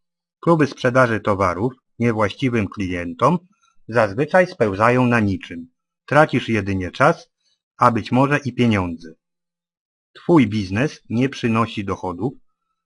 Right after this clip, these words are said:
ponieważ nie posiadasz bazy kontaktów, a pewnie i wiedzy,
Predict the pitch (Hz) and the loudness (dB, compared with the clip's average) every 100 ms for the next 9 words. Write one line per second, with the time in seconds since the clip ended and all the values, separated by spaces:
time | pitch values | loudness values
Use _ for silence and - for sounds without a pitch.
0 | _ 139 165 196 180 - 127 120 98 110 | _ 2 4 4 2 2 -2 -2 -2 0
1 | 131 143 104 107 98 - 90 85 82 - | 2 2 2 0 -2 -6 -8 -8 -12 -6
2 | 135 156 _ _ _ - 113 - 151 127 | -6 -6 _ _ _ -4 -2 2 2 2
3 | 113 101 98 95 85 123 | -2 -4 -4 -4 -4 -4